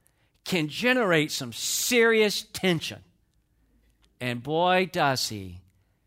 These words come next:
at this event. In fact, he's gonna talk about three things.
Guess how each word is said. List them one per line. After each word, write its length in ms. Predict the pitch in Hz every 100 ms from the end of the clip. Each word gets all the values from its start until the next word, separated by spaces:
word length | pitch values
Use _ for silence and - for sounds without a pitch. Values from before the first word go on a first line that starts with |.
| _
at 140 | 131
this 180 | 135 135
event. 320 | 123 117 104 -
In 120 | 131
fact, 640 | - - 190 135 110 - _ _ _ _
he's 200 | 147 135
gonna 200 | 170 165
talk 420 | - - 220 196
about 540 | 135 131 127 127 - -
three 680 | - 156 170 175 165 151 _ _ _
things. 680 | - 143 110 92 - -